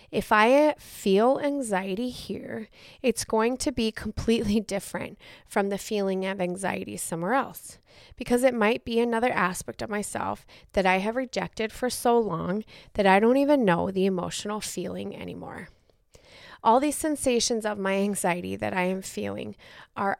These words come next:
actually trying to get my attention in order to be healed. You can heal your anxiety. Talk about your anxiety.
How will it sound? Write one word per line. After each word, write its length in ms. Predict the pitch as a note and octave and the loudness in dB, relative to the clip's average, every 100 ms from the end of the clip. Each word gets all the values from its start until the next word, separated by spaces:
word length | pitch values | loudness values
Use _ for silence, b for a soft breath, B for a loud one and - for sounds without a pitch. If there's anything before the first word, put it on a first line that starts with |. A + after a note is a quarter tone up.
| - | -2
actually 560 | G3+ A#3 - - C#4 | 0 0 -4 -6 -4
trying 440 | C4 - A3 G#3+ G#3+ | -6 -6 -4 -4 -6
to 120 | A3 | -12
get 280 | - G3+ - | -6 -6 -6
my 140 | G#3+ | -4
attention 840 | G3 G3 - - G#3+ G3 - G3 A#3+ | -2 -2 -4 0 0 0 -4 -4 -6
in 240 | C#4+ G#3 | -8 -8
order 420 | - G3+ G3+ G#3+ G#3 - | -2 0 0 -2 -6 -6
to 120 | A#3+ | -6
be 200 | G#3+ F#3+ | -4 -8
healed. 680 | F3+ - - - - - - _ B B B B B - | -10 -10 -8 -8 -10 -16 -20 _ B B B B B -6
You 280 | G#3 B3 C4+ | 0 0 0
can 240 | - D4+ | -4 -4
heal 440 | C4+ - G#3 G3 | -4 -6 -2 -2
your 280 | - G3+ F3+ | -2 -4 -4
anxiety. 880 | F#3 F#3 F3+ F3+ F#3 - - - F#3+ - _ b b b b b b b _ | -4 -4 -6 -6 -8 -10 -12 -14 -14 -18 _ b b b b b b b _
Talk 520 | - - G#3+ A3+ - - - | -10 0 2 2 -2 -14 -8
about 500 | A3+ G#3 F#3+ G3 - | -6 -2 -2 -4 -8
your 320 | A3+ F#3 G3 - | -8 -6 -6 -6
anxiety. 840 | F#3+ F3 F#3 - - - F3+ F#3 | -6 -6 -8 -12 -12 -12 -14 -16